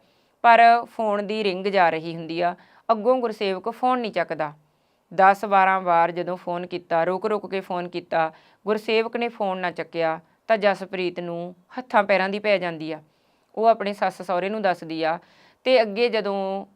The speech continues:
ਜਸਪ੍ਰੀਤ ਉੱਥੇ ਫੋਨ ਕਰਦੀ ਆ ਆਪਦੇ ਘਰੇ, ਜਿਨ੍ਹਾਂ ਦਾ, ਜਿਹੜੀ ਮਤਲਬ ਉਹਨਾਂ ਦੀ ਭੂਆ ਦਾ ਉਹ ਮੁੰਡਾ ਹੁੰਦਾ, ਗੁਰਸੇਵਕ ਦੀ ਅਸਲੀ ਮਾਂ ਨੂੰ ਫੋਨ ਕਰਦੀ ਆ, ਤਾਂ ਉਹ ਕਹਿੰਦੀ ਵੀ, "ਧੀਏ, ਇੱਥੋਂ ਤਾਂ ਉਹ ਕਦੋਂ ਦਾ ਚਲਿਆ ਗਿਆ?"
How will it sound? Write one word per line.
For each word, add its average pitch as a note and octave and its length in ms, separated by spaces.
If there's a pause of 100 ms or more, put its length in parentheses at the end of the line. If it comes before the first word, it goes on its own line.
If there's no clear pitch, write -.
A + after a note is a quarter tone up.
ਜਸਪ੍ਰੀਤ G3 640 (1000)
ਉੱਥੇ A#3 320
ਫੋਨ A#3+ 260
ਕਰਦੀ G3 360
ਆ F#3 80
ਆਪਦੇ F3+ 220
ਘਰੇ, G#3 460 (140)
ਜਿਨ੍ਹਾਂ G#3 400
ਦਾ, G#3 420 (100)
ਜਿਹੜੀ F#3+ 320
ਮਤਲਬ F#3+ 320
ਉਹਨਾਂ G3 200
ਦੀ G#3+ 80
ਭੂਆ G#3+ 340
ਦਾ F#3 100
ਉਹ G#3 80
ਮੁੰਡਾ G3 360
ਹੁੰਦਾ, E3 360 (880)
ਗੁਰਸੇਵਕ G3+ 480
ਦੀ G#3 200 (120)
ਅਸਲੀ G#3+ 260
ਮਾਂ F#3+ 200
ਨੂੰ F#3 100
ਫੋਨ F3+ 240
ਕਰਦੀ F3 340
ਆ, F#3 60
ਤਾਂ G3+ 140
ਉਹ A3 60
ਕਹਿੰਦੀ A3+ 300
ਵੀ, A3+ 360
"ਧੀਏ, B3+ 320
ਇੱਥੋਂ D4 280
ਤਾਂ B3 120
ਉਹ C4 100
ਕਦੋਂ B3 220
ਦਾ B3 120
ਚਲਿਆ A#3 300
ਗਿਆ?" G#3+ 240